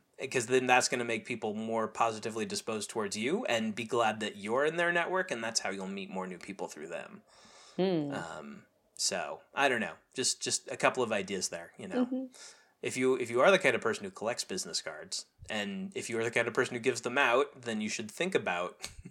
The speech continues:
Speaker 1: <laughs> what you wanna do with other people's business cards. If it's good for the goose, it's good for the Katie. Um, I would say, you know,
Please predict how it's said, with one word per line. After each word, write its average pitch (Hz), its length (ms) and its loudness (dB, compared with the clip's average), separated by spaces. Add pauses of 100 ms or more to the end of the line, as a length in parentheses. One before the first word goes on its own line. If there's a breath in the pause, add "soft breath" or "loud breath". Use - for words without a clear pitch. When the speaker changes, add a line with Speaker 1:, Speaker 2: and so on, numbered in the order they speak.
(160)
Speaker 1:
<laughs> - 440 -16
what 135 180 2
you 131 160 2
wanna 143 240 12
do - 180 6
with 123 160 6
other 107 160 2
people's 98 360 -4
business 95 360 -4
cards. 90 400 -10 (400 loud breath)
If - 20 -8
it's - 120 -4
good 113 240 0
for 120 160 0
the 110 80 -2
goose, 110 260 -2
it's 98 140 -4
good 107 180 0
for 117 100 -4
the 107 80 -6
Katie. 98 420 -4 (180)
Um, 95 520 -4 (1700 loud breath)
I 135 180 10
would 151 240 2
say, 139 560 8
you 143 100 2
know, 107 300 -2